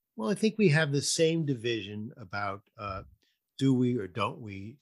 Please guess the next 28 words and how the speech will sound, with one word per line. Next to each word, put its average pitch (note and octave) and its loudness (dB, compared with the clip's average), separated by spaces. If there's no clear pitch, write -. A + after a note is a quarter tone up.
or G2+ -10
do G2 -6
we G2 -6
not G#2 -2
want F#2 -10
a A#2+ -12
strong, A2+ -2
vigorous F#2+ -2
federal G2+ 0
government? E2 -14
Uh, F#2 -6
do C#3 6
we D3 10
want A2 2
the A#2+ -12
federal A#2+ 4
government, G#2+ -2
uh, A2+ -14
to - -14
be A#2+ 2
in A#2+ 2
charge A#2+ 4
of G2 -4
the F#2 0
healthcare A#2 -2
system F#2+ -8
for A2+ -8
everybody? D#2+ -12